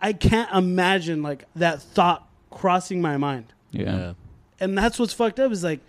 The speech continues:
Speaker 1: a lot of people, like, say, like, "Oh, it's a sickness. It's a, it's, it's something fucked up in their brain." And,
Speaker 2: Some
Speaker 1: like,
Speaker 2: people say it's a sexuality.
Speaker 1: I've been hearing that too. That's been popping off lately.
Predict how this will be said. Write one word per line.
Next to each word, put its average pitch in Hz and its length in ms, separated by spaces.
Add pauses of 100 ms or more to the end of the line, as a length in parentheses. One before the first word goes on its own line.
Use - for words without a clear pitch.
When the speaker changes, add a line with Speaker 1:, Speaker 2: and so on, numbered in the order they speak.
(280)
Speaker 1:
a 180 140
lot 190 320
of 202 100
people, 185 380
like, 156 160
say, 165 140
like, 143 200 (600)
"Oh, 170 200
it's 165 180
a 151 60
sickness. 175 800
It's 143 200
a, 147 220
it's, - 260 (380)
it's 151 220
something 185 380
fucked 180 280
up 185 160
in 175 80
their 156 120
brain." 175 460
And, 165 60
Speaker 2:
Some 170 120
Speaker 1:
like, 233 80
Speaker 2:
people 233 120
say 196 160
it's 185 120
a 143 60
sexuality. 123 840 (520)
Speaker 1:
I've 185 200
been 202 140
hearing 180 260
that 160 180
too. 160 180
That's 170 220
been 175 240
popping 170 380
off 156 180
lately. 139 400